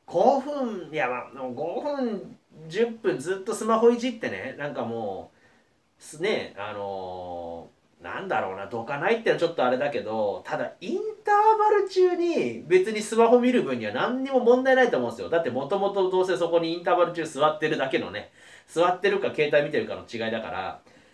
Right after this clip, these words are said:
まあ、そのマシンにいる時間は変わらないんで、もうインターバル中に別にスマホいじるのは、別にダメじゃないかな。例えば音楽変えたりとかね。まあ、ね、例えば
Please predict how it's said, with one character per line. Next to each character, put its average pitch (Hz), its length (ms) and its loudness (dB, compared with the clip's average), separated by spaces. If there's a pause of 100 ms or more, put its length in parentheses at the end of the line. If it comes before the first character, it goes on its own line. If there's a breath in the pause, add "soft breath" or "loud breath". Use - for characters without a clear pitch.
(360 soft breath)
ま 147 100 -8
あ、 - 20 -6
そ 196 100 0
の 214 100 0
マ 190 120 2
シ 247 200 0
ン 127 80 -4
に 110 240 -10
い 151 100 -6
る 180 80 0
時 180 140 -2
間 165 160 6
は 156 60 0
変 165 120 2
わ 170 60 6
ら 156 100 2
な 110 100 -2
い 82 80 -10
ん 78 60 -18
で、 92 420 -6
も 107 60 -12
う 113 80 -10
イ 180 80 -6
ン 240 120 -4
タ 247 120 -2
ー 240 80 6
バ 247 100 6
ル 233 120 4
中 233 100 2
に 226 60 2
別 220 180 -2
に 220 80 -2
ス 220 100 -8
マ 220 120 2
ホ 226 120 4
い 233 60 -2
じ 233 140 -2
る 208 80 -2
の 110 120 -2
は、 95 460 -2 (760 loud breath)
別 135 440 -10
に 196 140 -6
ダ 190 160 4
メ 240 100 6
じ 185 60 4
ゃ 170 40 2
な 185 120 4
い 180 40 4
か 165 80 4
な。 165 80 4
例 156 40 4
え 151 40 2
ば 147 80 4
音 175 160 6
楽 127 260 0
変 123 100 4
え 120 40 2
た 123 100 2
り 110 60 0
と 101 80 -6
か 87 100 -8
ね。 196 380 -4
ま 113 460 -2
あ、 85 460 -16
ね、 131 380 -4
例 156 100 4
え 175 40 6
ば 127 200 2